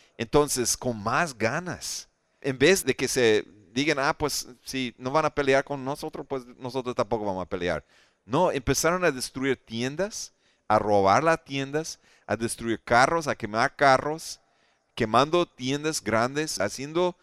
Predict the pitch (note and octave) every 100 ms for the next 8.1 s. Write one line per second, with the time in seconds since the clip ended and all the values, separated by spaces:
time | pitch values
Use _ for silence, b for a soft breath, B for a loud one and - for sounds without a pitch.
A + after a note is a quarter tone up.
0 | _ - D#3+ E3 E3 G#3 G3+ G2 - -
1 | - C#3+ C#3+ C3+ _ - C3 A#2+ C#3 G#3
2 | F#3+ B2+ C3+ - C3 A2+ A2 G#2+ - A2
3 | C#3 F3 - D#3 D3+ D3 A2 - B2+ A#2+
4 | B2+ D#3 D3 C#3 A2+ A#2+ G#2+ A#2+ F3+ D3+
5 | A#2+ - D#3 D#3 D#3+ E3 E3 C#3+ - B2
6 | A2+ C#3+ G3 - C3+ b b b - F#3
7 | F#3+ E3 D3+ D#3+ D3 D#3+ F3 G3 E3 F2